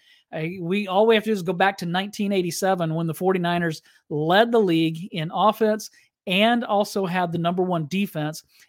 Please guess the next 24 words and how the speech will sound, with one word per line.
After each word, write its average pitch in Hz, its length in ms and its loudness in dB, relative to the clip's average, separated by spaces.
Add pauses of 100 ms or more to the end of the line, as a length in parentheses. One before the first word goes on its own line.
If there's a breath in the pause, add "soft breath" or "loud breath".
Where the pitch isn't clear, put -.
(120)
and 165 140 -4
they 165 60 -4
got 165 220 0
knocked 180 500 2
out 180 360 0 (280 soft breath)
in 160 440 -4
the, 160 300 -2
uh, 151 80 -2
divisional 165 520 -2
round 160 380 0
of 147 100 -4
the 147 60 -14
playoffs 170 500 2
by 156 140 0
the 160 60 -2
Minnesota 180 560 0
Vikings. 151 680 -4 (480)
That 165 160 -2
was 165 100 -2
the 160 80 -4
game 170 360 0
where 160 260 0
Anthony 170 380 -2
Carter 160 540 4